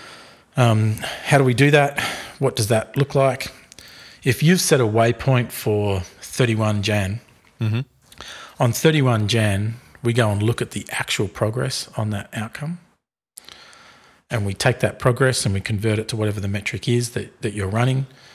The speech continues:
Speaker 1: Um, and we plot that on the chart for you, and then we show you the waypoint as an actual. And so, um,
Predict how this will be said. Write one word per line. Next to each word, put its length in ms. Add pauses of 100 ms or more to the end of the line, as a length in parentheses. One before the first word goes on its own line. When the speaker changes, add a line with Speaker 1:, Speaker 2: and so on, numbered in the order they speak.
(500)
Speaker 1:
Um, 480 (180)
and 120
we 80
plot 340
that 200
on 100
the 60
chart 280
for 220
you, 400 (160)
and 160
then 100
we 80
show 200
you 320
the 120
waypoint 500 (480)
as 140
an 80
actual. 320 (760)
And 240
so, 340 (720)
um, 400